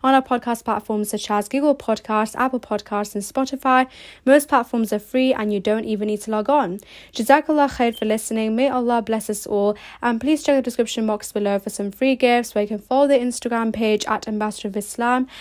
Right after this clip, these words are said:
and also you can contact us on A B C Islam one hundred at gmail dot com. And of course, we will inshallah see you next time.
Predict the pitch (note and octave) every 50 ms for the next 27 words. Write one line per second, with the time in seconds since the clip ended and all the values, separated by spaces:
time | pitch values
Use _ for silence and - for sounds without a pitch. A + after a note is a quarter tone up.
0 | - - - - B3 C4 D4+ D4 D4 - D4 C#4 B3+ - B3+ B3 A#3 B3 A3+ A3
1 | - - A3 A3 - - G#3+ G#3 A#3 B3+ C4 C#4 C4 - - A#3 A3+ A3+ - -
2 | - A3 G#3+ G#3+ G#3+ A3+ A#3+ A3+ A3 A3+ G#3+ G#3+ A3+ A3 G#3+ - G3+ G3 F#3+ -
3 | G3+ G3 G3 G3+ G3+ G3 A3 G#3 - - - C#4 C#4+ D#4 G4+ G#4+ - - - -
4 | - - - - - - B3 A#3+ A#3 A#3 A#3 A#3 A#3+ B3 - - - - D4+ D#4
5 | D4 - - B3+ B3 A3+ A#3 A#3 A3+ - - A3+ G#3+ A3 A3 A3 A3 G#3+ G#3+ A3
6 | A3 - - G#3 G3+ G3+ G#3+ A3 - - - - - F#3 F#3+ G3 G3 G#3